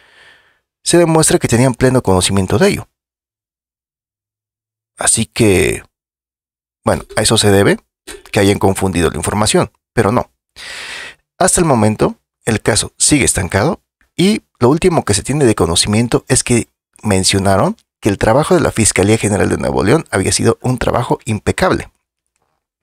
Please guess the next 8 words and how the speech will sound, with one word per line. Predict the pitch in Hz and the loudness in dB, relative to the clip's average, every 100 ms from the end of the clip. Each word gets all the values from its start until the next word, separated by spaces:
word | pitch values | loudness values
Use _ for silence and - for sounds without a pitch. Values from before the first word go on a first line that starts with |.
| _ - - - - - - | _ -10 -10 -8 -10 -10 -8
Así | - - 269 | -4 -2 0
que | - 202 156 - _ _ 202 | 2 2 0 -8 _ _ -2
esto | 196 - 208 185 - _ _ _ _ _ | 0 2 2 0 -6 _ _ _ _ _
parecería | 143 147 143 170 175 | 0 2 4 4 4
ser | 170 | 2
más | 160 160 147 | 2 0 0
una | 151 143 135 98 90 - _ _ _ _ _ _ _ _ _ _ _ | 0 2 2 2 -2 -8 _ _ _ _ _ _ _ _ _ _ _
estrategia | - - - - 113 - 214 | -6 0 0 2 0 2 -2